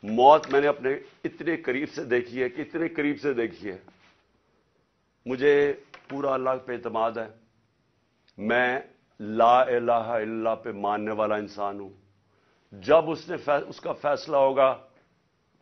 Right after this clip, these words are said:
कुरान शरीफ के अंदर आप पढ़ लें, आप ना आगे होता है टाइम, ना पीछे होता है। इसलिए मुझे कोई फिक्र किसी की नहीं है।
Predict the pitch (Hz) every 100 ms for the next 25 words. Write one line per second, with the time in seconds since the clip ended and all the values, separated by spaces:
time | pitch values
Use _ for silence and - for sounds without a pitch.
0 | _ 123 127 139 143 - - 127 - 127
1 | 117 113 110 135 139 147 135 127 - _
2 | _ _ _ _ _ - 156 165 165 151
3 | 156 156 151 160 151 156 151 123 135 135
4 | 127 117 113 90 98 87 - - _ _
5 | _ _ _ _ _ _ _ - 175 196
6 | 170 160 165 175 185 175 - 151 147 135
7 | - 110 90 80 76